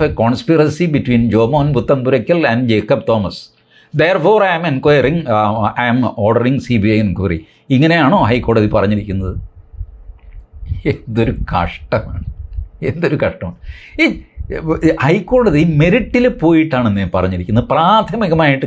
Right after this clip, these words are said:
കേസുണ്ടെന്ന് ഹൈക്കോടതിക്ക് ബോധ്യം വന്നു. അത് അന്വേഷിക്കാൻ പറ്റിയ ഏജൻസി സി ബി ഐ ആണെന്നും ഹൈക്കോടതി കണ്ടെത്തി. ജോമോൻ്റെ ഇൻറ്റൻഷനും ഹൈക്കോടതി പരിശോധിച്ചു. ഇനി ഇതുക്കുള്ളിൽ എന്താ വേണ്ടത്?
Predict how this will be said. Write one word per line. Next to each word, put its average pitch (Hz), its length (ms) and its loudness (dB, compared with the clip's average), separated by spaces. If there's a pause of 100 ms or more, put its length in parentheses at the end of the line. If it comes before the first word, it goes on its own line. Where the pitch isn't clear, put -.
(120)
കേസുണ്ടെന്ന് 110 540 0
ഹൈക്കോടതിക്ക് 113 580 0
ബോധ്യം 101 340 -2
വന്നു. 87 160 -8 (1080)
അത് 190 200 4
അന്വേഷിക്കാൻ 165 640 0
പറ്റിയ 131 220 2
ഏജൻസി 135 560 2
സി 120 260 0
ബി 135 120 2
ഐ 117 200 2
ആണെന്നും 104 500 0 (260)
ഹൈക്കോടതി 110 600 0
കണ്ടെത്തി. 101 400 -6 (1160)
ജോമോൻ്റെ 170 920 4
ഇൻറ്റൻഷനും 170 960 2
ഹൈക്കോടതി 127 580 0
പരിശോധിച്ചു. 92 720 -4 (380)
ഇനി 143 140 4
ഇതുക്കുള്ളിൽ 147 480 2
എന്താ 120 160 2
വേണ്ടത്? 104 340 -2